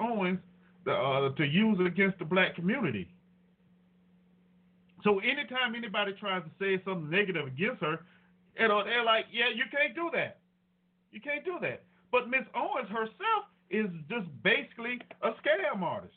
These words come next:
That's what she is. She's a scam artist. We talked last, uh-oh,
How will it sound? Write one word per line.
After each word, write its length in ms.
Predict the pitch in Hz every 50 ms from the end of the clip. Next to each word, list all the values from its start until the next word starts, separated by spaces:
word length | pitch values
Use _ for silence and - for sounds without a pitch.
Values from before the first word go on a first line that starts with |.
| _ -
That's 200 | 247 440 440 -
what 200 | 302 269 269 -
she 60 | 339
is. 340 | 359 349 330 269 175 135 - - -
She's 160 | 240 240 233 247 254
a 40 |
scam 340 | - - 294 311 311 269 214
artist. 320 | 160 131 - - - - - _ _ _ _ _ _ _ _ _ _ _ _ _ _ _ _ _ _ _ _ _ _ _ _ _ _ _ _ _ _ - _ _ _ _ _ _ -
We 160 | - 254 262
talked 340 | - 262 277 269 254 185 -
last, 500 | 180 196 247 262 254 254 247 254 - - - - 147 147 131 127 - - - - 131 - 104 104 - - -
uh-oh, 360 | 123 131 - 107 107 110 107